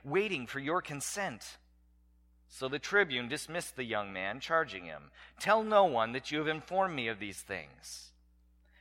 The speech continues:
Then he called two of the centurions and said, 'Get ready two hundred soldiers with seventy horsemen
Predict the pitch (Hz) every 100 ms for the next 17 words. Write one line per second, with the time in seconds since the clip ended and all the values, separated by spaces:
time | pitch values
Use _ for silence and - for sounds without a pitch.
0 | _ 101 131 139 143 131 107 101 - 139
1 | 120 - 123 - 151 127 104 101 107 110
2 | 117 113 113 - - - 160 220 180 190
3 | 165 110 120 - 208 220 190 196 180 165
4 | - 185 165 113 135 127 156 - - 196
5 | 220 226 196 190 - - 120 127